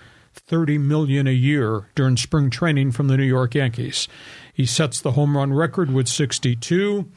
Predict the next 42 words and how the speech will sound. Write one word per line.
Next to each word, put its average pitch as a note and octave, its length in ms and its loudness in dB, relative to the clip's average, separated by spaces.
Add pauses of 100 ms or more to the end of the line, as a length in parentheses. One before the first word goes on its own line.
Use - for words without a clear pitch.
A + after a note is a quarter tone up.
(200)
finishes C#3 540 0
with B2+ 220 0
north D3 260 0
of B2 80 -2
a A#2+ 80 0
hundred C#3+ 360 0
thirty D3 340 0
R C3+ 180 0
B A#2+ 180 -2
Is. F3+ 540 0
He C3 100 -4
did A#2+ 200 0
hit B2+ 180 2
three B2+ 300 0
eleven. E3 640 0 (520)
He D3+ 160 0
faded C#3 580 0
really C#3 720 0
badly. A#2 480 -2
I A#2+ 80 -2
don't D3 320 0
quite F#3+ 320 -2
have D#3 220 0
the D#3 120 0
understanding C#3+ 720 0
of A#2 80 0
how D#3 320 -2
he D3+ 180 2
could D3+ 160 -2
hit C3+ 160 0
three D#3+ 260 -2
eleven D3 380 0
and C3+ 160 0
all D3+ 140 0
those D3+ 200 0
bombs D3+ 380 0
all D3 180 0
year D3 160 2
with C#3+ 120 0
all C#3+ 140 0
that C#3 200 -2
pressure C3 460 -2